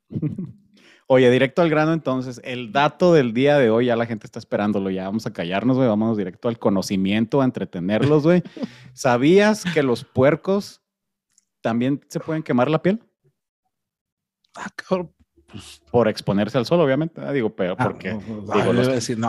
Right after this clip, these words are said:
Speaker 1: lo-,
Speaker 2: pues,
Speaker 1: los pones en carnitas y todo el
Speaker 2: ah,
Speaker 1: rollo,
Speaker 2: no.
Speaker 1: pues es otro rollo, ah,
Speaker 2: Pues
Speaker 1: pero
Speaker 2: ese es
Speaker 1: los
Speaker 2: un requisito para que sean carnitas. Lo primero que haces es, bueno, lo primero que haces es que literalmente le das chicharrón.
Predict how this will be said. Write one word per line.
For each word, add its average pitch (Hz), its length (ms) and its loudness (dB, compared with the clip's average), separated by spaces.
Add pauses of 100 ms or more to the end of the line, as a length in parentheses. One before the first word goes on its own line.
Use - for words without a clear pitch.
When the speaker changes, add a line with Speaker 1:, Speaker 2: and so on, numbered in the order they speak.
Speaker 1:
lo-, 127 120 2
Speaker 2:
pues, 117 80 -2
Speaker 1:
los 131 200 2
pones 143 320 4
en 151 80 4
carnitas 131 560 0
y 139 60 -6
todo 135 140 0
el 131 60 -2
Speaker 2:
ah, 131 40 -2
Speaker 1:
rollo, 151 140 2
Speaker 2:
no. 147 40 -2
Speaker 1:
pues 107 140 -2
es 120 100 -2
otro 127 180 -4
rollo, 127 260 0
ah, 127 80 -2
Speaker 2:
Pues 123 120 -2
Speaker 1:
pero 107 120 -2
Speaker 2:
ese 139 120 -2
es 127 60 -2
Speaker 1:
los 175 80 4
Speaker 2:
un 175 60 2
requisito 175 520 0
para 185 180 0
que - 80 -4
sean 139 200 -4
carnitas. 175 680 -4
Lo 147 120 0
primero 180 320 -6
que 214 80 -4
haces 202 320 -4
es, 135 100 -10
bueno, 104 200 -10
lo - 60 -20
primero 151 300 -4
que 240 80 0
haces 226 180 0
es - 60 -12
que 233 180 -2 (480)
literalmente 170 720 4
le 156 80 2
das 139 120 -2
chicharrón. 98 420 -6